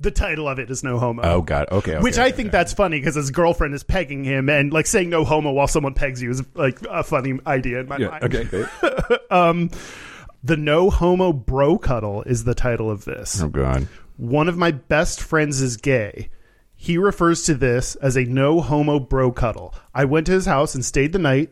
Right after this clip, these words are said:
Speaker 1: and we slept in the same bed. Completely non-sexual, but we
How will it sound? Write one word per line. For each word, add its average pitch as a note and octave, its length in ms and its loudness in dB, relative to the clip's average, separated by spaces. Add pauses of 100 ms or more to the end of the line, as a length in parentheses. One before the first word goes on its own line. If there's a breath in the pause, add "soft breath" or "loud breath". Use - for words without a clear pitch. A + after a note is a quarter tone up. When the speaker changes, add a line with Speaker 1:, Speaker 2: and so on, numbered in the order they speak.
Speaker 1:
and C#3 140 0
we C3 80 2
slept - 420 -2
in E3 100 -4
the D3+ 60 -4
same C#3+ 300 -4
bed. A2+ 340 -4 (200)
Completely G#3+ 400 -2
non-sexual, D3 880 -2
but D#3 160 0
we D3+ 240 -6